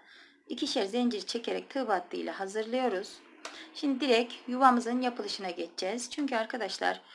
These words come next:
şöyle dolgulu bir trabzan var ara suyu olarak. Ee, bunlar ister üç ister beş tane kendi zevkinize göre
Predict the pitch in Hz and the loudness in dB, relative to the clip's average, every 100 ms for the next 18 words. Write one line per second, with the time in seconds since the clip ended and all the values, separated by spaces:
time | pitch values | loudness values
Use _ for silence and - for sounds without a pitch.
0 | - - 330 247 233 233 247 247 247 262 | -20 -8 2 4 4 6 4 4 2 -2
1 | 247 - 233 226 220 262 226 180 - 190 | -4 -2 4 4 4 2 4 4 2 0
2 | 185 - 170 202 220 185 220 240 - _ | -2 -6 -4 -2 0 2 2 -2 -14 _
3 | _ _ - - _ _ _ _ 247 196 | _ _ -20 -20 _ _ _ _ -2 2
4 | 185 190 294 262 254 269 - 226 - 269 | 2 2 4 6 4 2 2 2 2 -4
5 | - - 311 269 208 190 226 240 - 202 | -4 -4 -2 -2 -2 0 0 0 -2 -4
6 | 180 175 240 _ - 262 254 233 226 233 | -4 -8 -12 _ -4 -2 0 0 0 -2
7 | 220 220 196 170 185 | -6 -4 -4 -4 -4